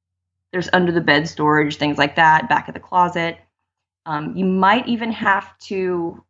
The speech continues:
kind of change your, your design style a little bit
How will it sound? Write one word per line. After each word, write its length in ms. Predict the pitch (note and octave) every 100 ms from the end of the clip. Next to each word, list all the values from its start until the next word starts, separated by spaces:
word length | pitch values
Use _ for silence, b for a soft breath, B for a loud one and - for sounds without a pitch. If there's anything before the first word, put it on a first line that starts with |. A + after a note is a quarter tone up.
| _ -
kind 160 | F3+
of 60 | F3+
change 360 | - F3 F3+
your, 420 | E3+ D#3 D3+ E3+ -
your 120 | F3+
design 760 | F3 F#3 F#3+ G#3+ C#4+ C#4+ C#4+ - _
style 480 | - C#4 D4+ D4 C#4+
a 60 |
little 180 | D4 D#4
bit 280 | D4 D#4+ D#4